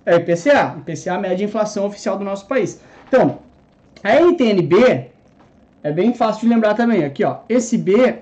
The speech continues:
é B de Brasil. Qual a taxa oficial de inflação do Brasil? Qual a inflação do Brasil? I P C A. Então, a N T N B,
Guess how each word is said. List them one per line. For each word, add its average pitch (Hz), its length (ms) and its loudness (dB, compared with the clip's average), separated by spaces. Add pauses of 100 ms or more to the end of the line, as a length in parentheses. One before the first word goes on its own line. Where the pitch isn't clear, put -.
é 202 140 -4
B 180 240 0
de 196 100 -4
Brasil. 214 680 2 (1600)
Qual 277 180 2
a 311 80 2
taxa 240 380 -2
oficial 196 360 -2
de 180 100 -2
inflação 175 420 -2
do 160 60 -6
Brasil? 240 580 0 (260)
Qual 196 460 -2
a 180 100 -2
inflação 180 400 -2
do 180 60 -2
Brasil? 240 580 0
I 226 60 -6
P 233 160 -8
C 254 160 -6
A. 151 180 -4 (340)
Então, 254 320 0
a 233 120 4
N 330 180 2
T 254 80 0
N 190 140 2
B, 170 140 2